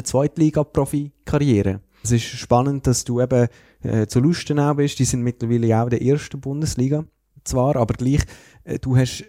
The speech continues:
äh, eine spannende Station auf dem Weg, es sind aber immer zweite Ligamannschaften gewesen.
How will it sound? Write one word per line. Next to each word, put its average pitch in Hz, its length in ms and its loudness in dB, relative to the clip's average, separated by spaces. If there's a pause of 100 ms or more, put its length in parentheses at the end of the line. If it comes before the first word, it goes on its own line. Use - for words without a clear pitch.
(140)
äh, - 140 0
eine 143 140 0
spannende 180 580 -2 (320)
Station 143 480 0
auf 151 80 -4
dem 123 120 -6
Weg, 131 280 2
es 123 60 -4
sind 135 100 -2
aber 123 100 2
immer 135 160 2
zweite 131 880 -4 (560)
Ligamannschaften 127 800 0
gewesen. 101 400 -14